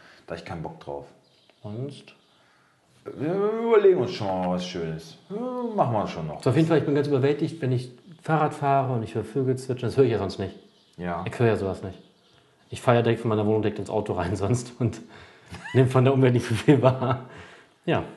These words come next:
Speaker 2: auf jeden Fall fahre ich jetzt Fahrrad.
Speaker 1: Tatsächlich, jetzt sehe ich's hier, droht Witzel gegen Schalke auszufallen.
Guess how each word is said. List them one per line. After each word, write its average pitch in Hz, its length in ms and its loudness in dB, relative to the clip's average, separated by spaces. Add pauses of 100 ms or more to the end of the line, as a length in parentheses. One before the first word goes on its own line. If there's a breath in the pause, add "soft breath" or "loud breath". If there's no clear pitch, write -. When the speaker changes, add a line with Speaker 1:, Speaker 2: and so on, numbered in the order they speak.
Speaker 2:
auf 104 80 -6
jeden 120 140 0
Fall 120 80 2
fahre 123 120 0
ich 110 40 0
jetzt 117 160 -4
Fahrrad. 87 160 -2
Speaker 1:
Tatsächlich, 87 420 -6
jetzt 87 160 -8
sehe 92 140 -4
ich's 87 100 -8
hier, 82 140 -8
droht 87 440 -8
Witzel 90 280 -10
gegen 90 180 -4
Schalke 87 320 -8
auszufallen. 92 680 -12